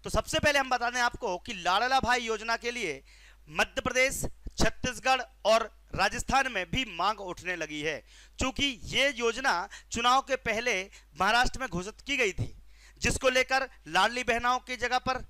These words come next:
लाडला भाई यानी कि बेरोजगार युवा सड़कों पर उतर आए थे। उन्होंने मांग की थी कि मध्य प्रदेश, छत्तीसगढ़ और राजस्थान में भी इसे लागू की जाए, क्योंकि यहाँ पर भी बीजेपी की सरकार है। जब महाराष्ट्र में पैसे मिल सकते हैं, आप सुन रहे हैं ना,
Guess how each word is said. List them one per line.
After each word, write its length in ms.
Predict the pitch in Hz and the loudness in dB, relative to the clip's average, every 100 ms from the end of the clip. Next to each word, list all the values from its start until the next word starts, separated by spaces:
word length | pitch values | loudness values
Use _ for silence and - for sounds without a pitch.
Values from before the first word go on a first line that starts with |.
| - | -14
लाडला 480 | 156 190 220 233 240 226 - - - | -2 0 2 2 2 0 -12 -10 0
भाई 200 | 196 233 | 0 2
यानी 200 | 208 220 | -2 -4
कि 180 | 240 247 - | -8 -10 -4
बेरोजगार 480 | 175 214 196 220 185 | 0 0 2 0 0
युवा 320 | 185 233 262 - - - - - | 0 2 2 -4 -20 -20 -20 -8
सड़कों 280 | - 208 214 | 0 0 2
पर 120 | 202 | 0
उतर 200 | 165 214 | 0 2
आए 160 | 240 262 | 2 2
थे। 180 | - 262 262 - - | 2 0 -2 -12 -8
उन्होंने 280 | 240 277 220 | 0 2 2
मांग 300 | 160 202 277 | 2 2 2
की 140 | 254 | -4
थी 160 | 269 269 | -6 -6
कि 100 | 247 175 | -6 -4
मध्य 220 | 190 240 | -2 -2
प्रदेश, 300 | 233 247 262 | 2 2 2
छत्तीसगढ़ 540 | - 185 - 214 262 | -2 -4 -4 -2 0
और 100 | 247 | 2
राजस्थान 400 | 202 202 - 214 233 | 2 0 0 -2 0
में 100 | 240 | -4
भी 60 | |
इसे 140 | 240 202 | -2 -2
लागू 200 | 170 190 | 0 0
की 160 | 196 220 | -4 0
जाए, 220 | 233 262 - - - | 2 0 -8 -20 2
क्योंकि 400 | 339 359 190 185 - - 175 | 4 4 0 -10 -12 -8 0
यहाँ 180 | 185 | 2
पर 140 | 226 294 | 2 0
भी 80 | 277 | -2
बीजेपी 260 | 320 320 | -2 -2
की 80 | 311 | -2
सरकार 360 | 262 240 220 196 | -4 -2 0 0
है। 140 | 190 - - - | -2 -8 -20 -4
जब 240 | - 277 320 | 2 4 2
महाराष्ट्र 480 | 254 180 180 202 - | -2 0 2 2 2
में 80 | 330 | 4
पैसे 260 | 311 285 262 | 4 4 0
मिल 140 | 240 | -4
सकते 300 | 226 - 214 | -4 -4 -6
हैं, 100 | 165 - - | -6 -10 -4
आप 120 | 175 202 | 0 0
सुन 200 | 202 202 | 0 -2
रहे 220 | 226 262 | 0 2
हैं 80 | 320 | 2
ना, 160 | 330 | 0